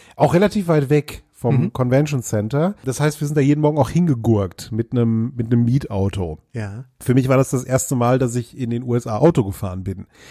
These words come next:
Speaker 1: Das ist jetzt nicht wild. Die haben re-, sehr ähnliche Regeln zu unseren, aber das kam auch noch dazu. Und der liebe Herr Stangl, der hat sich natürlich gedacht, „Jetzt habe ich den, den, den Jugendredakteur dabei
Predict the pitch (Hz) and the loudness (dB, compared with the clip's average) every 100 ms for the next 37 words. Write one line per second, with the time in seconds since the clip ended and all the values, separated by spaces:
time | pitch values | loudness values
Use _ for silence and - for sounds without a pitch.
0 | - - - 110 131 - 120 104 120 139 | -18 -12 -12 -6 -6 -4 -6 2 6 6
1 | 196 - _ - 120 127 123 - - _ | 4 -2 _ -10 -6 -6 -8 -12 -20 _
2 | 127 120 117 120 156 160 143 143 156 156 | -4 -2 -2 0 0 0 0 0 2 2
3 | 156 139 147 165 170 - - 156 160 165 | 0 0 2 4 2 -2 -6 -6 -4 -4
4 | 117 123 - 123 120 175 - 123 - 135 | 0 0 0 -4 -2 -2 0 -2 -2 -2
5 | 185 - - 160 165 175 170 156 190 220 | -2 -4 -6 -4 -2 -4 -4 -14 -10 0
6 | 254 285 285 285 269 254 185 214 220 220 | 4 4 4 4 2 2 0 0 2 0
7 | - - - - - 185 170 127 107 113 | -4 -8 -6 -4 2 4 4 2 0 -6
8 | - 151 180 - 165 180 160 165 160 147 | 0 2 2 0 -2 0 2 0 0 0
9 | 135 180 - 131 175 170 - 135 147 135 | 0 0 -2 -4 -2 -2 -2 -2 -2 -4
10 | 143 135 139 131 131 127 127 190 208 139 | -2 -2 -4 -6 -6 -4 0 0 2 2
11 | 117 113 - 113 117 110 117 131 208 226 | 2 0 0 0 0 -2 -2 0 -2 -4